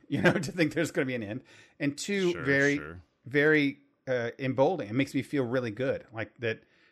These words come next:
Speaker 1: there's a plan or there's a
Speaker 2: Mm-hmm.
Speaker 1: thing, an arc or a whole story type for the, for this whole thing, and they're gonna tell it, and that's gonna be it,
Speaker 2: Right.
Speaker 1: and that's, that makes me feel good.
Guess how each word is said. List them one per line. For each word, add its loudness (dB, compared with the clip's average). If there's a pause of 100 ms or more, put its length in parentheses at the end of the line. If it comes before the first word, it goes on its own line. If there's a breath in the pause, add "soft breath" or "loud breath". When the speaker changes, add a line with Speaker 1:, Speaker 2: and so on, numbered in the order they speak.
(120 soft breath)
Speaker 1:
there's 2
a -2
plan 0
or 2
there's 2
a -4
Speaker 2:
Mm-hmm. -8
Speaker 1:
thing, -4
an -6
arc 0
or -2
a 0
whole -2
story -2 (120)
type -6
for -14
the, -6
for -20
this -8
whole -8
thing, -6 (480 soft breath)
and -2
they're 2
gonna 4
tell 0
it, -2 (300 soft breath)
and -6
that's -4
gonna -2
be -6
it, -2
Speaker 2:
Right. -10
Speaker 1:
and -4
that's, -4 (100)
that -2
makes -4
me -6
feel -6
good. -12